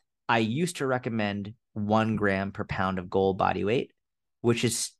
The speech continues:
I did that for two reasons. One is because that's what I thought you needed. Two, it's, it's because, um, it's easy. It's an easy number. One times goal body weight is very easy. You just, like, if one fifty is your goal body weight, then you have a hundred fifty grams.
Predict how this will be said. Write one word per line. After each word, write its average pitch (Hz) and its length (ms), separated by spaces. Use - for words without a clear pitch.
I 113 140
did 143 160
that 151 140
for 127 100
two 117 180
reasons. 90 400
One 120 280
is 127 80
because 110 240
that's 104 180
what 104 60
I 101 40
thought 95 220
you 87 80
needed. 92 320
Two, 139 400
it's, 110 180
it's 113 180
because, 98 600
um, 95 440
it's 107 240
easy. 101 360
It's - 120
an 101 120
easy 98 200
number. 95 400
One 107 480
times 98 320
goal 95 160
body 117 240
weight 98 160
is 98 100
very 101 300
easy. 104 140
You 87 120
just, 95 140
like, 92 120
if 95 120
one 101 360
fifty 104 300
is 95 60
your 95 100
goal 98 140
body 113 200
weight, 101 140
then 95 80
you 95 60
have 95 80
a 92 40
hundred 95 200
fifty 95 180
grams. 110 420